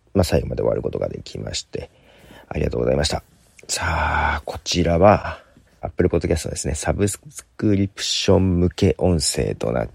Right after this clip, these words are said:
ております。はい。まあ、ちょっとね、今年は不服なところもありまして、というか、えー、もともとはリアルイベントがやりたくてですね、思っていたところ、リアルイベントができなかっ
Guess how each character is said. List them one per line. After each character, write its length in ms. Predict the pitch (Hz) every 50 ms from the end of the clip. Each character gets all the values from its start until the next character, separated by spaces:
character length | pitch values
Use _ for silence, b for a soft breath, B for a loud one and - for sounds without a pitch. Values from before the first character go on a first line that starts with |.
| _ -
て 180 | - 71 -
お 120 | - 65 69
り 200 | 65 62 58 50
ま 180 | 50 57 57
す。 300 | - - - - - - _ _ b b b b b b b b
は 160 | b - 82
い。 200 | 78 73 69 - _ b b b b b b b b b b b b b b _ _ -
ま 480 | - 123 117 113 107 107 104 101 95 92
あ、 40 | 90
ち 100 | - -
ょ 20 |
っ 40 | -
と 140 | - - 87
ね、 260 | 76 73 76 71 - -
今 120 | - -
年 320 | - - 113 - - -
は 100 | 131 131
不 180 | 120 - - 120
服 320 | 104 120 131 - - 143
な 340 | 143 147 147 143 139 - -
と 160 | - - 143
こ 120 | - - 120
ろ 80 | 95
も 160 | 78 76 73 71
あ 60 | 71
り 120 | 73 80
ま 120 | 87 92 87
し 120 | - -
て、 240 | - - 60 50 -
と 140 | - - 85
い 100 | 90 90
う 60 | -
か、 460 | - - 50 50 - - - - - _ _ _ b b b b b b b b b b b - -
え 60 | -
ー、 200 | - - - -
も 100 | 104 104
と 100 | - 135
も 100 | 139 160
と 120 | - -
は 120 | 156 95 80
リ 180 | 78 80 87
ア 80 | 92 98
ル 100 | 104 117
イ 40 | 113
ベ 120 | 117 104
ン 100 | 82 73
ト 140 | - 69 62
が 100 | 64 62
や 140 | 64 78 80
り 140 | 76 78
た 180 | - - 90 87
く 160 | - - -
て 160 | _ - -
で 120 | - - -
す 200 | - - - 71
ね、 240 | 78 85 82 80 - _ _ _ _ _ _ _ _ _ _ _ _ _ _ _ _ _ _ - - -
思 200 | 82 76 73 73
っ 40 | 73
て 180 | - - 64
い 40 | 69
た 140 | - 73 71
と 100 | - 76
こ 180 | - - -
ろ、 200 | 80 78 78 76 -
リ 140 | 78 71 78
ア 80 | 78 82
ル 80 | 92
イ 40 | 95
ベ 100 | 87 85
ン 80 | 76 76
ト 80 | 82
が 100 | 78 -
で 160 | 64 78 76
き 340 | 76 - - 113 110 101 - - _ -
な 180 | 78 82 73 -
か 200 | - - -
っ 60 | -